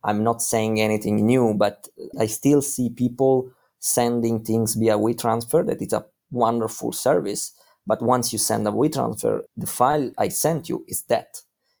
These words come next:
If I send you the link, I can keep updating that file, and you will keep, uh, seeing an updated version of it. So if there is a, I don't know, a mask that fucked up in, uh, in Photoshop,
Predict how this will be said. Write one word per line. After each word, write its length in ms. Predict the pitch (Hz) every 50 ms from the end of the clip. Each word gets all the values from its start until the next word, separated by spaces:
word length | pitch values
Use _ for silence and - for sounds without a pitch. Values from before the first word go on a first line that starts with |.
| _ -
If 180 | 120 - -
I 100 | 117 110
send 280 | 107 - 127 131 135 131
you 80 | 131 123
the 120 | 117 113
link, 380 | 110 127 175 170 131 117 117 - - -
I 120 | 120 117
can 360 | 117 - - 117 113 113 113 113
keep 280 | - - 151 156 - -
updating 560 | - - - 127 139 147 147 - 127 117 113
that 140 | 120 - -
file, 460 | - - 143 151 123 107 - - - _ _ _
and 140 | - 113 117
you 80 | 120 123
will 160 | 120 123 117
keep, 300 | - - 160 160 170 - - _ _ -
uh, 220 | 120 120 117 110
seeing 400 | 107 - - - 156 160 139 113
an 60 | 107 -
updated 580 | - - - 107 - 151 156 - 127 123 -
version 340 | - 120 117 - - - -
of 80 | - -
it. 200 | - - _ - _ _ _ _ _ _ _ _ _
So 180 | - - 110 107
if 220 | 110 110 110 -
there 120 | 120 117 117
is 180 | 113 113 110
a, 360 | 107 101 101 98 95 87 76 - - _ -
I 80 | 107
don't 120 | 104 101 110
know, 220 | 104 104 - - _ _ -
a 60 | 113
mask 540 | 110 107 113 123 147 147 - - - - - _ _ _ _ - -
that 160 | - 117 - - _ _ - -
fucked 240 | 123 - - - 123
up 220 | - - - -
in, 260 | 117 110 110 123 123
uh, 220 | 123 123 123 120 -
in 120 | 120 123
Photoshop, 600 | - - 147 165 - 151 - - - - 190 -